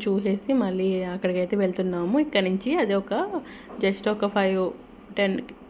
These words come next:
టైమ్, మినిట్స్ అయితే టైమ్ పడుతుందన్నమాట. ఫైవ్ టెన్ మినిట్స్ అయితే. ఇక్కడ కూడా కొన్ని ఫొటోస్, వీడియో అయితే తీసుకున్నాం అనమాట. అస్తమానం రాం కదండి, పిల్లలకి అలా మెమొరీగా ఉంటుంది, పెద్ద అయ్యాక చూపించవచ్చు కదా అని నేను ఎక్కడికి వెళ్ళినా కానీ ఇలా వీడియోస్ కానీ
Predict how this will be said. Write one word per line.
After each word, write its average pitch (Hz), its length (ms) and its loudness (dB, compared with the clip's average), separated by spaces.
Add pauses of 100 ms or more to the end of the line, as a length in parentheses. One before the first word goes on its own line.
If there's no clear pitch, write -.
(520)
టైమ్, 202 200 2 (180)
మినిట్స్ 196 320 2
అయితే 196 220 2
టైమ్ 196 200 0
పడుతుందన్నమాట. 185 560 -2 (160)
ఫైవ్ 190 200 2
టెన్ 185 180 0
మినిట్స్ 180 380 -2
అయితే. 226 240 -2 (1400)
ఇక్కడ 202 140 -2 (120)
కూడా 220 160 4 (100)
కొన్ని 202 220 2 (140)
ఫొటోస్, 190 420 2 (200)
వీడియో 196 300 4
అయితే 190 240 -2
తీసుకున్నాం 196 460 2
అనమాట. 185 320 -2 (140)
అస్తమానం 202 440 2
రాం 185 240 2
కదండి, 190 420 0 (120)
పిల్లలకి 190 380 2
అలా 196 160 4
మెమొరీగా 190 520 2
ఉంటుంది, 185 280 -2 (100)
పెద్ద - 220 0
అయ్యాక 190 160 4 (120)
చూపించవచ్చు 185 560 0
కదా 180 200 0
అని 285 140 2 (460)
నేను 196 220 2
ఎక్కడికి 190 280 0
వెళ్ళినా 190 300 2
కానీ 185 200 2 (100)
ఇలా 196 100 4 (100)
వీడియోస్ 190 440 4
కానీ 185 160 2